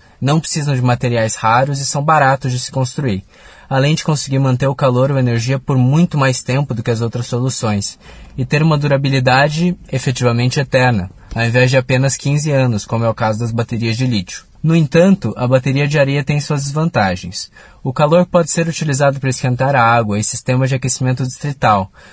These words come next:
assim como fornecer calor complementar para usinas termoelétricas já existentes com uma eficiência de noventa e nove por cento. No entanto, para converter esse calor em energia elétrica de novo,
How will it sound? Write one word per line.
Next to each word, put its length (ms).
assim 320
como 220
fornecer 460
calor 260
complementar 800
para 120
usinas 380
termoelétricas 680
já 160
existentes 640
com 120
uma 140
eficiência 540
de 100
noventa 420
e 60
nove 280
por 180
cento. 420
No 160
entanto, 360
para 160
converter 720
esse 180
calor 320
em 80
energia 460
elétrica 480
de 140
novo, 480